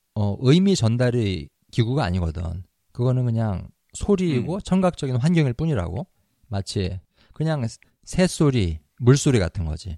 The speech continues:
Speaker 1: 그냥 그거를 무작정 듣는 거야. 엄청나게 많이.
Speaker 2: 네.
Speaker 1: 근데 그게 엄청나게 중요한 기초 공사가 되는 거지.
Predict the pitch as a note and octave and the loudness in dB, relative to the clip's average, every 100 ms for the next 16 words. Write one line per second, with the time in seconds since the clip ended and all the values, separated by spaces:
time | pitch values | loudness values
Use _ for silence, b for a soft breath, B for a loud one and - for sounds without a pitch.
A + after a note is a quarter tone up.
0 | _ _ _ _ _ - E3 E3 E3+ C#3+ | _ _ _ _ _ -6 -2 0 0 2
1 | B2 D#3 D#3 C3+ C3 D3+ C#3 F2 G#2 A2+ | 2 2 0 0 0 0 -2 -6 -8 -6
2 | A#2 - C#3 A#2+ F#2 D#2+ D#2+ D#2+ - G2 | -6 -2 -2 -2 -2 -4 -6 -10 -12 -10
3 | F2 B2+ B2+ - G#2 A#2+ F2 D#2+ - B | -6 -4 -4 -4 -4 -4 -4 -8 -14 B
4 | B B - B2 - - D#3+ C#3+ B2 - | B B -8 -8 -6 -6 -4 -4 -6 -4
5 | A2 G#2 G2+ B2 - C3 G2+ F2+ E2+ E2 | -2 -2 -2 -4 0 2 2 0 -2 -4
6 | F2+ D#2+ D2+ D#2 | -4 -6 -8 -10